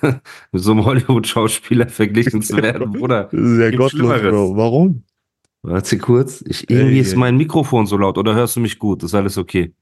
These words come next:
Speaker 2: Also, ich hör dich gut, so wie fast immer. Ähm,
Speaker 1: Ja,
Speaker 2: bisschen laut,
Speaker 1: warte.
Speaker 2: aber sonst alles
Speaker 1: Ja,
Speaker 2: gut.
Speaker 1: jetzt, jetzt ist für mich besser. Okay.
Speaker 2: Okay,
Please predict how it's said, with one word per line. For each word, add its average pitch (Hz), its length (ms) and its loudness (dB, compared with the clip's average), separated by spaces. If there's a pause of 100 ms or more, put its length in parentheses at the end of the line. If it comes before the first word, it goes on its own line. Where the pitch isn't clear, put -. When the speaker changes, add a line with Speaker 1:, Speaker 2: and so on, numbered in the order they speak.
(160)
Speaker 2:
Also, 107 340 2
ich 110 220 0
hör 180 100 2
dich 160 240 -2
gut, 165 300 2
so 123 200 -2
wie 143 200 0
fast - 420 -4
immer. 120 400 0 (100)
Ähm, 98 300 -2
Speaker 1:
Ja, 90 200 2
Speaker 2:
bisschen 120 260 0
laut, 143 280 2
Speaker 1:
warte. 131 120 2
Speaker 2:
aber 104 140 -2
sonst 113 460 -6
alles 110 200 0
Speaker 1:
Ja, 95 80 2
Speaker 2:
gut. 95 80 4
Speaker 1:
jetzt, - 480 -2
jetzt 98 240 0
ist 92 160 -4
für - 100 0
mich 95 260 2
besser. 95 520 -2
Okay. 98 300 0
Speaker 2:
Okay, 165 300 0